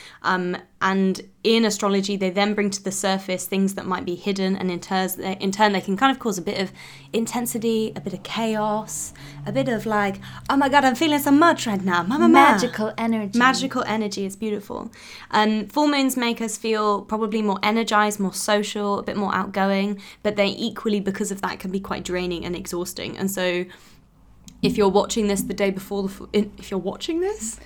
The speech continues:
Speaker 2: We don't have a YouTube
Speaker 1: Mm. <laughs>
Speaker 2: channel
Speaker 1: No.
Speaker 2: yet.
Speaker 1: If you're, there is this clearly unconscious part of my brain that wishes
Speaker 2: Yeah.
Speaker 1: we were doing it as a
Speaker 2: Freudian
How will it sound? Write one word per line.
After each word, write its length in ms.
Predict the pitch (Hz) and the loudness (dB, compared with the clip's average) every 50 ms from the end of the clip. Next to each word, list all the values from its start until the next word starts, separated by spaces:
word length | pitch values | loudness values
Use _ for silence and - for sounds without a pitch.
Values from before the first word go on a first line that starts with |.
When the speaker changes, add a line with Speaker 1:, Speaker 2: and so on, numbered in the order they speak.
| - - - - - | -20 -20 -20 -12 -8
Speaker 2:
We 300 | 285 294 320 320 302 - | -6 -4 -2 2 4 6
don't 180 | 240 226 214 | 6 6 6
have 140 | - - - | 6 4 2
a 40 | 165 | 2
YouTube 300 | 170 180 - - 285 277 | -2 -4 0 6 8 8
Speaker 1:
Mm. 20 | 277 | 8
<laughs> 0 | |
Speaker 2:
channel 320 | 269 262 - 320 403 415 | 8 8 8 6 6 8
Speaker 1:
No. 200 | 381 370 349 285 | 8 8 8 8
Speaker 2:
yet. 260 | 262 233 220 226 - - - - - - - 262 - | 8 8 6 4 2 -2 -4 -4 -4 -6 -8 -2 0
Speaker 1:
If 260 | 247 247 226 214 226 | 2 2 2 2 -2
you're, 300 | 233 240 226 240 277 269 - 381 - 269 | -2 0 2 2 0 0 -2 -6 -8 0
there 160 | - 392 285 339 | 2 4 8 8
is 160 | 392 403 403 | 8 8 10
this 280 | - 453 427 440 - - | 8 8 6 6 0 -2
clearly 320 | - - 359 349 339 302 - | 4 6 6 6 6 6 6
unconscious 540 | - 262 233 - 269 269 269 269 254 - | 4 4 4 2 2 0 0 -2 -6 -6
part 180 | - - 269 - 247 | 2 4 6 6 6
of 40 | 233 | 8
my 140 | 240 233 | 6 6
brain 280 | 214 220 240 240 226 214 | 8 8 8 8 6 6
that 100 | 214 127 | 4 2
wishes 240 | - 214 233 196 233 | 4 4 4 6 6
Speaker 2:
Yeah. 160 | 240 214 190 | 6 6 8
Speaker 1:
we 100 | 226 226 | 6 6
were 80 | 214 208 | 6 6
doing 300 | 196 214 208 196 202 208 | 6 4 2 2 2 2
it 60 | 180 - 214 | 2 0 0
as 80 | 196 | 2
a 40 | 208 | 4
Speaker 2:
Freudian 200 | 269 294 - - | 6 6 8 6